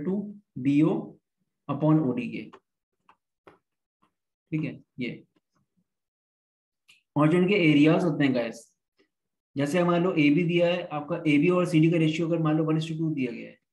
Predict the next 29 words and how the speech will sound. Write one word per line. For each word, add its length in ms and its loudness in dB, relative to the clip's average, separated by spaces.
एबी 360 2
और 200 2
सीडी 260 2
का 60 0
जो 80 2
रेशियो 260 -2
one 100 -2
is 60 -6
to 80 -4
two 120 -2
दिया 180 2
है, 40 -6
तो 60 -6
हमने 120 0
आपको 180 -8
बताया 200 -4
था 100 -6
कि 120 -10
कभी 220 -2
भी 100 0
सिमिलर 300 -4
ट्रायंगल्स 360 0
होते 180 -10
हैं, 80 -4
उसमें 120 -4
अगर 140 -6
साइड 240 -4
का 80 -6
रेशियो 340 -2